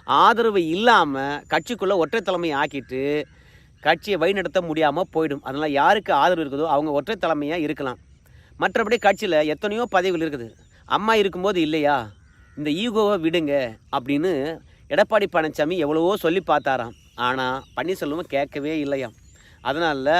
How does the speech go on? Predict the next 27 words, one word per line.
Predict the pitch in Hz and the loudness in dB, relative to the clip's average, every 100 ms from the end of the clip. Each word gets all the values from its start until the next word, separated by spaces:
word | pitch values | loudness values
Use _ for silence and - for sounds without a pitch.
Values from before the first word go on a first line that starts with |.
| - - | 0 -4
பன்னீர்செல்வம் | 139 165 170 160 143 135 170 | -4 -2 -4 -4 -2 2 4
ஏரியாவுல | 180 151 135 165 | 4 2 2 -2
எடப்பாடி | 143 170 156 147 | 0 0 -2 -2
பழனிசாமி | 131 127 127 156 - | -4 -4 -6 -6 -6
புகுந்துட்டாரு, | 143 165 139 139 139 - _ - - - | -4 -4 -2 -2 -2 -8 _ -20 -20 -4
மக்களையும் | 127 - 175 175 160 | -2 0 -2 -2 -2
கூட்டி | 170 160 139 | -4 -4 0
காட்டிட்டாரு. | 139 147 143 135 131 160 - _ - - | 0 0 -2 -2 -2 -6 -12 _ -20 -6
அதிமுக | 123 165 175 180 165 160 | 2 2 2 -4 -2 0
வெற்றி | 143 151 180 | 0 -2 -4
பெறும், | 156 143 113 _ _ - | -4 -4 -8 _ _ -6
அதுக்காக | 131 143 156 175 143 | -4 0 0 0 -4
மக்களும் | 131 165 160 175 - _ - - - _ - | -2 -2 -2 -4 -12 _ -20 -20 -20 _ 0
தொண்டர்களும் | 165 214 214 170 170 - 139 | 0 2 2 2 -2 -4 -2
எப்படி | 151 185 170 | -2 2 2
உயிரை | 180 190 | 2 0
கொடுத்து | 170 165 170 | -2 -4 0
உழைக்க | 156 180 196 | 2 2 0
போறாங்கன்னு | 160 160 147 151 - | 0 2 2 -2 -2
பாருங்க. | 139 165 170 147 123 104 - _ - - _ 123 | 4 4 4 -2 -4 -6 -20 _ -20 -20 _ -4
வெற்றிய | 165 160 190 180 156 | -2 -2 -4 0 2
நாளை | 165 175 196 226 156 | 4 4 2 0 0
சரித்திரம் | 185 180 185 160 175 | 0 0 -4 -4 -2
சொல்லும் | 190 202 185 | -2 -2 -4
என்பதை | 165 160 185 | 0 2 2
எடப்பாடி | 160 175 170 160 | 2 0 -2 0
பழனிசாமி | 143 139 139 156 | -4 -4 -6 -6